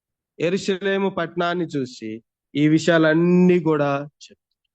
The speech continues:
ఇవన్నీ ఇస్రాయేలీలకు సంబంధించిన విషయాలు అయినప్పటికీ కూడా ఇవన్నీ కూడా స్పిరిచువల్ గా మనకి అప్లై అయ్యాయి. మొట్టమొదటిది ఏంటంటే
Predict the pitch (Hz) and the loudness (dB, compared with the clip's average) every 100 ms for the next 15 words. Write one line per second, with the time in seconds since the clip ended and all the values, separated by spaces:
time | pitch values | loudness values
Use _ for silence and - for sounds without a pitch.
0 | _ _ _ _ _ _ _ _ _ _ | _ _ _ _ _ _ _ _ _ _
1 | _ _ _ _ _ _ _ _ - 165 | _ _ _ _ _ _ _ _ -4 0
2 | 190 208 196 185 185 220 226 226 226 214 | 0 -2 -2 -2 0 0 0 0 -2 -4
3 | 220 202 208 202 202 - 185 180 - 165 | -4 -4 -2 -2 -2 -2 -2 -2 -2 -4
4 | 151 135 _ - 139 135 - 127 123 120 | -4 -8 _ -8 -6 -6 -8 -14 -10 -8
5 | 117 113 - _ _ 143 147 160 190 202 | -6 -8 -12 _ _ -2 0 2 4 4
6 | 208 - 180 165 160 170 - - 151 147 | 2 0 2 2 0 -4 -18 -8 -6 -4
7 | 156 147 131 _ 139 139 135 127 123 127 | -2 -2 -4 _ -4 -2 -2 -6 -6 -4
8 | 127 123 127 127 _ _ 113 - 117 101 | -4 -4 -6 -6 _ _ -10 -4 -4 -4
9 | 98 104 - _ _ 127 143 190 185 175 | -10 -14 -18 _ _ -4 0 4 4 4
10 | 160 143 135 139 _ _ - 147 131 127 | 2 2 0 -2 _ _ 0 0 2 -2
11 | 110 107 | -2 -6